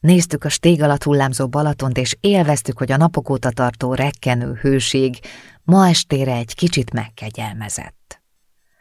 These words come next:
A felhők a víz felett nem a nehéz idők eljövetelét jelezték, inkább a jótékony esőt,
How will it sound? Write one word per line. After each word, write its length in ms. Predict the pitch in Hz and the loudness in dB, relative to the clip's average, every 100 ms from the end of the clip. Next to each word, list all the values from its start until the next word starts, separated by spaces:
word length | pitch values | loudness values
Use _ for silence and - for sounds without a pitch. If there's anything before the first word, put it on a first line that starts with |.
| _ - - - | _ -20 -16 -10
A 60 | |
felhők 540 | 120 165 180 180 165 156 | -2 2 4 6 4 2
a 60 | |
víz 340 | 143 156 160 - | 0 0 0 0
felett 380 | 156 156 160 - | 0 2 0 2
nem 200 | 139 127 | 2 2
a 60 | |
nehéz 360 | 123 123 123 117 | 0 0 -2 -2
idők 320 | 123 123 117 | -2 -2 0
eljövetelét 760 | 120 123 123 117 123 123 117 | 0 0 0 -2 -2 -2 -4
jelezték, 760 | 123 120 120 - 131 123 - - _ _ _ _ - | -4 -4 -4 -6 -8 -8 -12 -20 _ _ _ _ 0
inkább 340 | 180 170 165 | 2 4 6
a 40 | |
jótékony 600 | 180 208 196 135 - 131 - | 6 4 2 -4 -2 -4 -4
esőt, 680 | 127 113 - 113 - - | -4 -4 -6 -10 -12 -18